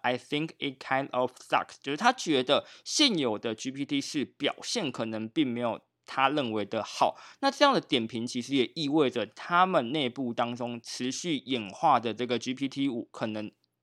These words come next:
更符合他的期待，更让他觉得满意，所以也会让大家觉得，诶，五的这个版本是不是会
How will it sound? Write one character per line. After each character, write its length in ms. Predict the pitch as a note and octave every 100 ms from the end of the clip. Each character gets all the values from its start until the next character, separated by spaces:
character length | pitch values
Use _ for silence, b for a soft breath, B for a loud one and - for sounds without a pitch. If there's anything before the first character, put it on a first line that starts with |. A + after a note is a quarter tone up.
| _
更 220 | - E3 -
符 180 | - A#2
合 160 | A#2 A2
他 160 | B2
的 100 | B2
期 180 | G#2+ A2
待， 200 | B2+ F#2
更 220 | - A#2+ -
让 140 | - C3
他 140 | A#2
觉 120 | A2
得 180 | G#2 A2 -
满 200 | G2+ B2
意， 120 | A2
所 160 | D3+
以 80 | D3 B B B
也 100 | C3
会 140 | G#3
让 180 | A#3 F#3+
大 160 | D#3+ C#3+
家 60 |
觉 120 | D3+ A2
得， 80 | -
诶， 260 | G3 - _ _ _ -
五 240 | C#3+ G#2
的 140 | B2
这 100 | C#3
个 100 | B2+
版 240 | B2 A2 A2
本 140 | A2+
是 140 | - A#2
不 80 |
是 120 | A#2 A#2
会 260 | C3 A2+